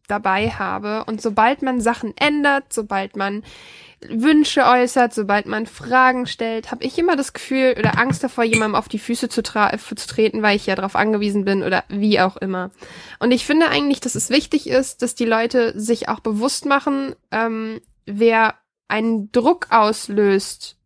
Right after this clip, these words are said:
absichtlich, oder irgendwie Leute, ähm, so, und zwar ist es so, wenn ihr für uns spendet, ist das schön, das ist super toll, es ist total geil, dass ihr unsere Projekte unterstützt.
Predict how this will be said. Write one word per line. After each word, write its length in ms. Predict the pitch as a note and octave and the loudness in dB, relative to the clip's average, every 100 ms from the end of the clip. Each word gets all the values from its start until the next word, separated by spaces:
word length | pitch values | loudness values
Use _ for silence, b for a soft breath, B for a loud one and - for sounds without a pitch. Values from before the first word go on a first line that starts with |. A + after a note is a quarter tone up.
| - | -4
absichtlich, 920 | G3+ - G3 - - G3 F#3 - - | -4 0 -2 -2 -4 -2 -2 -8 -10
oder 300 | G#3+ G#3 G3 | -2 0 0
irgendwie 340 | G#3 G#3+ G#3+ G#3 | 0 -2 -4 0
Leute, 520 | G#3+ G#3+ A3 G#3 G#3 B B B B B | 2 2 2 0 -2 B B B B B
ähm, 420 | G3+ F#3+ G3 F#3+ - - | -2 0 0 -4 -8 -10
so, 320 | - A3 A3 D3+ _ _ _ _ _ | -6 0 0 -2 _ _ _ _ _
und 160 | - A#3+ | -6 -4
zwar 240 | C4+ C#4+ | 2 2
ist 120 | D4+ | 2
es 120 | D4 - | -2 -4
so, 220 | D4 D4 - _ | -2 -2 -6 _
wenn 220 | G#3+ B3+ | -4 -4
ihr 320 | B3+ C#4 F4+ F4+ | -2 0 2 0
für 240 | - E4 | -2 -2
uns 220 | B3+ B3+ | 0 -4
spendet, 500 | - C4+ C4+ C4 A3 | -2 0 2 2 0
ist 200 | G#3+ - | 0 -4
das 200 | A3+ G#3+ | -6 -2
schön, 400 | - C4 B3 G#3+ | -2 0 0 0
das 200 | G3+ G#3 | -4 -10
ist 140 | G#3+ - | -8 -6
super 300 | C4 - B3 | -6 -4 -8
toll, 240 | - B3+ A#3 | 0 2 2
es 120 | - | -4
ist 140 | A3 | -8
total 460 | - - C4+ C4 B3+ | -10 0 2 2 2
geil, 180 | B3 A#3 | 0 0
dass 140 | A#3 | -4
ihr 80 | A#3+ | -6
unsere 180 | A3+ A#3 | -4 -4
Projekte 440 | B3 A3+ B3+ - | 0 2 0 -4
unterstützt. 720 | G3+ G3+ G3 - F#3 - - | -6 -6 -10 -8 -10 -10 -20